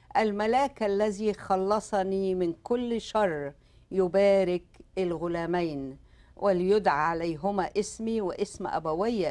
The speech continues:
إبراهيم وإسحاق، وليكثر كثيرًا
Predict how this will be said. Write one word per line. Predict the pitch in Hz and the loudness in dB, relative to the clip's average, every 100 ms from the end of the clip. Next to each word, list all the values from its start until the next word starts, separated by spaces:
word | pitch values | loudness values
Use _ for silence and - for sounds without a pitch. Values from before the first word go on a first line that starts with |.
| 143 | -4
إبراهيم | 147 135 143 190 165 | -4 -4 -4 -6 -6
وإسحاق، | 147 101 - 202 233 240 - - - - | -8 -12 -2 2 2 -2 -14 -20 -20 -20
وليكثر | - 202 180 180 - - 247 262 262 | -2 2 2 0 -2 -4 0 4 4
كثيرًا | 262 175 - 202 196 180 170 | 2 -6 -4 -2 0 0 -2